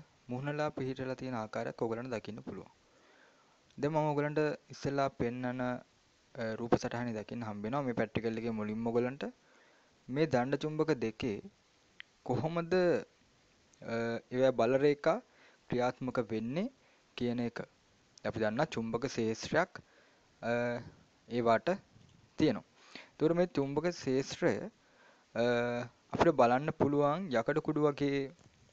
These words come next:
අ, ද්‍රව්‍ය පාවිච්චි කරලා මේවා චුම්බක ක්ෂේත්‍රයන් පිහිටන්නේ කොහොමද කියලා. මුලින්ම අපි බලමු මේකේ කොහොමද, අ, චුම්බක ක්ෂේත්‍රයේ දිශාව පිහිටන්නේ කියලා මේ එක් එක් චුම්බකය හරහා. ඔයගලන්ට පේනවා මම තියලා තියෙනවා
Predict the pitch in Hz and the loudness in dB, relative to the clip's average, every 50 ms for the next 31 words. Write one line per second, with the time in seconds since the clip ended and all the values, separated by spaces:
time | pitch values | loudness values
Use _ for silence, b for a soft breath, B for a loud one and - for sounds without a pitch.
0 | _ _ _ - - 110 113 113 110 123 123 131 127 - - 110 107 107 - - | _ _ _ -10 -6 -6 -4 -2 0 2 4 4 4 4 4 4 4 0 -2 -8
1 | 113 - 123 135 156 147 123 120 123 131 - - 120 120 120 131 139 135 - 127 | -6 -6 -6 -6 -4 -4 -2 0 0 -2 -2 -4 -6 -4 -4 -4 -4 -2 -2 -2
2 | 123 - - 127 123 156 160 - 123 117 110 127 123 143 - - 120 113 113 117 | -2 -2 -6 -8 -8 -8 -8 -8 -8 -6 -6 -6 -8 -6 -6 -4 -4 -4 -4 -6
3 | 131 127 110 87 - _ _ B B B B B B B B B B B B - | -8 -8 -10 -12 -14 _ _ B B B B B B B B B B B B -4
4 | 131 127 139 160 170 175 160 151 160 - 117 113 123 160 185 165 131 123 - - | -2 2 2 4 4 6 4 6 6 6 4 4 4 0 -2 -2 -4 -4 -6 -6
5 | - - 123 135 147 160 165 165 214 294 - _ b b b b b b b b | -4 -2 -2 -2 0 -2 0 0 0 -2 -2 _ b b b b b b b b
6 | - 107 110 107 - - 139 143 147 165 170 - - 143 143 143 - - 170 175 | -6 -4 -4 -2 -2 -4 -4 -2 0 -2 -2 2 4 4 4 4 2 0 0 0
7 | 160 - 131 123 - 156 165 180 175 - 147 139 - 135 131 135 131 - - 151 | 0 0 -2 0 2 4 4 4 2 0 0 0 0 -2 -2 -2 -4 -4 -2 -2
8 | 175 175 151 131 120 - - - 160 156 - - - 143 127 123 123 127 - 143 | -2 0 0 -2 -2 -2 -4 -4 -4 -4 -4 -6 -6 -6 -4 -2 -2 -2 0 0
9 | 143 135 123 113 110 117 120 135 190 247 _ b b b b b b b b b | -2 0 0 -4 -4 -4 -4 -4 -4 -6 _ b b b b b b b b b
10 | b - 135 147 147 147 139 - 131 131 135 147 156 135 120 123 120 117 - 117 | b 0 2 2 2 2 2 0 0 0 0 0 0 0 0 0 -2 -2 -2 -2
11 | 117 113 113 113 123 117 113 117 117 113 107 98 | 0 0 -2 -2 -2 -2 -2 -2 -2 -4 -4 -8